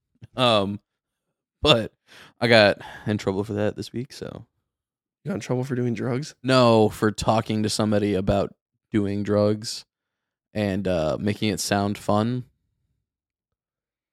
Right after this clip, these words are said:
Speaker 2: Good,
Speaker 1: So.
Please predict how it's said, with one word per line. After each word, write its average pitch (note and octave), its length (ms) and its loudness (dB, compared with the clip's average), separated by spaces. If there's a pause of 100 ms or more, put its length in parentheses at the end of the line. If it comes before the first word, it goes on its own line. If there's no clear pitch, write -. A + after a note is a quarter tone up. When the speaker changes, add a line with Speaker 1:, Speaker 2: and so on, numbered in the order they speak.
(1900)
Speaker 2:
Good, - 80 -8
Speaker 1:
So. E2 220 -8